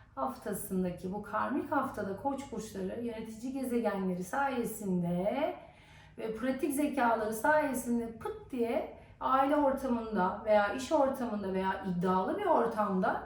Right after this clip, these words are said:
kendisini çok güzel kurtarıp çıkarabilecek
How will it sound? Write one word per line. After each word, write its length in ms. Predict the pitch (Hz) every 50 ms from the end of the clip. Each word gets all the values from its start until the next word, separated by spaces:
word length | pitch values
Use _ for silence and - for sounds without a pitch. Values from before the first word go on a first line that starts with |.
| - -
kendisini 460 | 320 320 262 240 233 - - 233 -
çok 260 | - 330 - - -
güzel 380 | 233 208 190 208 240 277 - 381 - - - - - - -
kurtarıp 440 | 339 320 254 - 226 240 320 - -
çıkarabilecek 1000 | - - 269 247 233 226 226 226 220 220 196 180 208 202 196 196 196 196 -